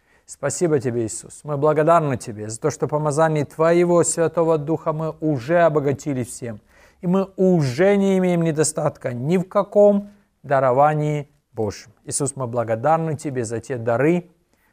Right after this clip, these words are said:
за те способности, за те возможности,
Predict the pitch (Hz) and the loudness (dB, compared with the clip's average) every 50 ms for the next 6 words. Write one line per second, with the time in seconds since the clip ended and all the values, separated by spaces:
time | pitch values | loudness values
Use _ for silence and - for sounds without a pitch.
0 | _ _ - 120 120 117 - 120 110 - - - - - - 170 180 175 175 175 | _ _ -12 -10 -10 -8 -8 -10 -10 -10 -14 -18 -20 -8 -2 0 0 2 2 0
1 | 175 170 170 - _ - 170 165 - _ _ _ - 127 127 127 - - 156 127 | 0 -2 -4 -6 _ -12 -14 -14 -14 _ _ _ -8 -6 -6 -6 -4 -4 -6 -4
2 | 123 123 117 117 127 160 185 175 165 170 170 160 151 - _ 175 165 165 165 | -4 -8 -8 -4 -2 0 2 2 2 0 -2 -2 -4 -6 _ -6 -4 -4 -6